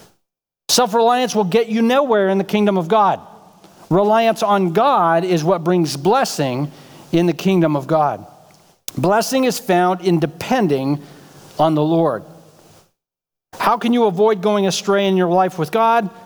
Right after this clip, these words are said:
Avoid being self-reliant. Avoid being self-reliant or depending on those who are arrogant in that way. Look at what he says at the second part of,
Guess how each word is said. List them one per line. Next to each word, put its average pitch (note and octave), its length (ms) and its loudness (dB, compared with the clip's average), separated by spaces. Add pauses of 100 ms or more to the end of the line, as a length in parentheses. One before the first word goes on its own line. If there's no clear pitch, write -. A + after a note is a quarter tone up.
(280)
Avoid F#3+ 720 0
being E3+ 600 0 (720)
self-reliant. C3+ 880 -2 (1300)
Avoid E3+ 340 0
being E3+ 200 0
self-reliant F3 760 0
or D#3+ 120 0
depending E3 380 -2
on C#3+ 100 0
those D3 180 0
who D3+ 140 -2
are C#3+ 80 -2
arrogant C3+ 520 -2
in C3 160 -2
that C3+ 200 -2
way. A#2 240 -4 (240)
Look G3+ 160 0
at G#3+ 80 0
what G#3 120 0
he F#3+ 60 -2
says F#3 300 -2
at D3+ 80 -4
the D#3 60 -10
second F3 340 -2
part E3+ 280 -2
of, D#3 300 0